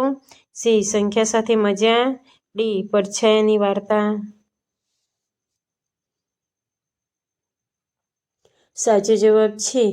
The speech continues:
એ દરિયા કિનારે એક દિવસ. પ્રશ્ન ત્રણ, દરિયા કિનારે એક દિવસ એકમમાં બાળકો શું શીખે છે? એ માપાંક, બી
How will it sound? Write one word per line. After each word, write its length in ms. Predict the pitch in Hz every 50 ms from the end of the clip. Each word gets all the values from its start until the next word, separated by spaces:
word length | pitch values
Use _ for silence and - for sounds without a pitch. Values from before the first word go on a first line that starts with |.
| 202 - - _ _ _ _ -
એ 140 | 240 240 220 196 170 - - -
દરિયા 440 | - 196 208 196 214 220 226 226 226
કિનારે 360 | 233 226 220 220 214 208 214 220 214
એક 120 | 202 208
દિવસ. 380 | 190 180 185 180 175 170 170 - - - - - _ _ _ _ _ _ _ _ _ _ _ _ _ _ _ _ _ _ _ _ _ _ _ _ _ _ _ _ _ _ _ _ _ _ _ _ _ _ _ _ _ _ _ _ _ _ _ _ _ _ _ _ _ _ _ _ _ _ _ _ _ _ _
પ્રશ્ન 240 | 226 233 226 226 269 277 269
ત્રણ, 300 | 269 254 226 202 202 208 202 - - _ _ _
દરિયા 380 | 202 220 226 233 247 269 285 277
કિનારે 340 | 302 294 294 302 294 294 294
એક 160 | 277 269 269 269
દિવસ 340 | 247 269 269 277 269 262 269
એકમમાં 500 | - 226 220 226 - 247 254 262 262 233
બાળકો 360 | 208 208 214 220 233 226 - 277 262
શું 200 | 269 - 311 294
શીખે 380 | - - 254 226 - - 226 220
છે? 280 | 220 - - 240 226 220 220 226 226 220 - - _ _ _
એ 140 | - 226 233 220 208 190
માપાંક, 680 | 190 196 196 196 196 196 196 226 226 240 254 269 277 269 - _ _ _ _ _ _ 202
બી 220 | 214 226 220 202